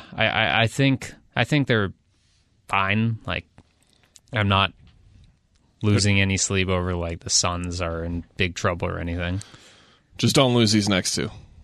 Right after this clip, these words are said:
Speaker 1: No.
Speaker 2: Uh, they've got the Pelicans on Tuesday. No Zion, and Brandon Ingram did not play on Saturday. Willie Green,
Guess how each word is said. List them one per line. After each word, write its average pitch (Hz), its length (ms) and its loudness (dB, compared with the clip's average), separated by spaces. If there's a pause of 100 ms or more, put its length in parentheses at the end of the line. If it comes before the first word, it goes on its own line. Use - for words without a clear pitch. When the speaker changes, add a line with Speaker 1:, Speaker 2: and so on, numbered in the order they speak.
Speaker 1:
No. 85 680 -6
Speaker 2:
Uh, 104 300 4
they've 107 180 2
got 113 140 2
the - 60 -10
Pelicans 127 460 4
on 113 140 4
Tuesday. 117 720 4 (580)
No 120 280 6
Zion, 120 640 4
and 107 260 0
Brandon 113 300 2
Ingram 113 240 2
did 104 180 2
not 107 300 2
play 113 160 2
on 107 160 2
Saturday. 107 540 2
Willie 107 320 4
Green, 107 480 2